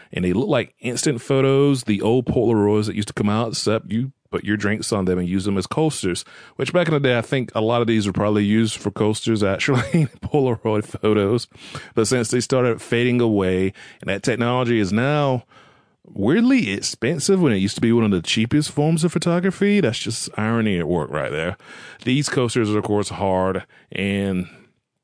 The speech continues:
more resilient than the, the photos, and not like the flimsy ones. They are actual coasters, and not like the flimsy photos I meant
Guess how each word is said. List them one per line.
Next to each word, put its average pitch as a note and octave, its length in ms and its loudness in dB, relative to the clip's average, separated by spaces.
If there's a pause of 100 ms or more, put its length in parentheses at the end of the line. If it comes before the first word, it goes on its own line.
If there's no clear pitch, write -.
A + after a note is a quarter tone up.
(600)
more A2+ 200 4
resilient F#2 520 0
than E2 160 -6
the, E2+ 200 -4
the - 80 -16
photos, C#2 400 -4
and D2+ 100 -8
not C#2 180 -8
like D#2 200 -8
the F#2 100 -12
flimsy D#2 420 -6
ones. B1+ 240 -10
They E2+ 160 -4
are E2+ 200 -4
actual E2+ 460 -4 (420)
coasters, G2 640 -2
and E2 100 -6
not E2 120 -6
like F2+ 120 -4
the E2+ 80 -14
flimsy F2+ 360 -4
photos D2 420 -2
I B1+ 140 -8
meant B1+ 240 -14